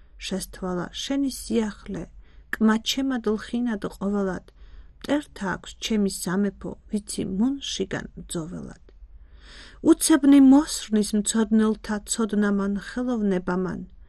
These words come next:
ვეჭუ მოგცეს თქვენცა, დაღრეჯა ჩემ მან,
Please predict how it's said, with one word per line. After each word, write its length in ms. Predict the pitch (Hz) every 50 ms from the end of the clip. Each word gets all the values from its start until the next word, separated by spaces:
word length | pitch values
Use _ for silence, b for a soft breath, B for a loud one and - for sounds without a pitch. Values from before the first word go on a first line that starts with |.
| - - - - -
ვეჭუ 320 | - 214 214 214 214 - 220
მოგცეს 560 | 202 208 240 254 - - - - - 247 233
თქვენცა, 520 | - - - - 240 247 247 240 - - 226 202
დაღრეჯა 540 | 202 214 208 214 214 220 226 214 214 254
ჩემ 280 | - - - 214 214 208
მან, 200 | 208 208 208 208